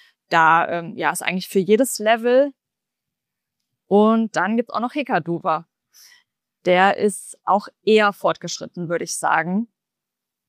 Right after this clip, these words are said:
Also es gibt wirklich unglaublich viele Orte, <laughs> die man sich da aussuchen kann.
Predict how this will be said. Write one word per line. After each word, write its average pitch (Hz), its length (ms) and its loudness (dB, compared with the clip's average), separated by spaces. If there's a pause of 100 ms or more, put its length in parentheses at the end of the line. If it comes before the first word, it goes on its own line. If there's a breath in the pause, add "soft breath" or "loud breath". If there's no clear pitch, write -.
(140)
Also 160 180 0
es 175 80 -8
gibt - 180 -2
wirklich 202 480 -4
unglaublich 208 640 0
viele 170 300 -2
Orte, 175 440 0
<laughs> 247 220 -10
die 233 80 -12
man 220 180 0
sich 190 160 -8
da 185 120 4
aussuchen 190 540 -4
kann. 196 360 -2